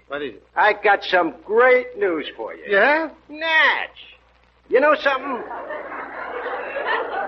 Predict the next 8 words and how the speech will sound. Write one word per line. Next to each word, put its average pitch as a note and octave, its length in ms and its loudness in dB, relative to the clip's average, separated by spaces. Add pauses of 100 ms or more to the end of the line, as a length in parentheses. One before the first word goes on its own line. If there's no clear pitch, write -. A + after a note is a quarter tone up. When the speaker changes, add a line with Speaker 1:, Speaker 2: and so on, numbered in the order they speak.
(320)
Speaker 2:
This, C4 280 4
Mister D#3+ 280 -6
Parky E3+ 380 2
Caucus, F3+ 440 -2
happens F#3 280 -2
to D#3 100 0
be E3+ 160 2
your G3 440 6